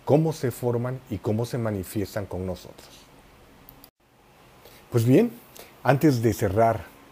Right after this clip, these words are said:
esta primera entrega o primera emisión sobre los ángeles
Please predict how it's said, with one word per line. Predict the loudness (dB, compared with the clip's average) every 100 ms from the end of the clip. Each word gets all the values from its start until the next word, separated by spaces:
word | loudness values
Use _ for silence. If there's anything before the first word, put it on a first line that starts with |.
| -20 -6
esta | -4 -4 -2 0 0 -2 -4 -6 -4
primera | 0 2 2 0 -2 -4 -10 -14 -20 -20 -12
entrega | -10 -10 -4 0 2 2 2
o | 0 -4
primera | -4 -4 -2 -2
emisión | -2 -6 -8 0 2 2 -2 -10 -20 -18
sobre | -10 -8 -8
los | -10 -12
ángeles | -14 -12 -8 -8 -8